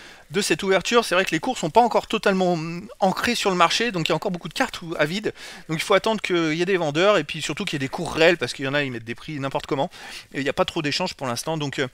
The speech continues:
euh, le double feature, je ferai dès que possible, euh, les statistiques. Allez, hop, suivi des abonnés et des éditions des abonnés. Alors, on m'avait demandé de suivre le bloc Miraudin.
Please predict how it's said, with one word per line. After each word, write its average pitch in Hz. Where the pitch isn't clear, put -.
euh, 135
le 147
double 180
feature, 160
je 160
ferai 180
dès 160
que -
possible, 185
euh, 165
les 233
statistiques. -
Allez, 226
hop, 240
suivi 254
des 190
abonnés 294
et 262
des 220
éditions 226
des 208
abonnés. 190
Alors, 180
on 196
m'avait 220
demandé 233
de 208
suivre 190
le 180
bloc 170
Miraudin. 160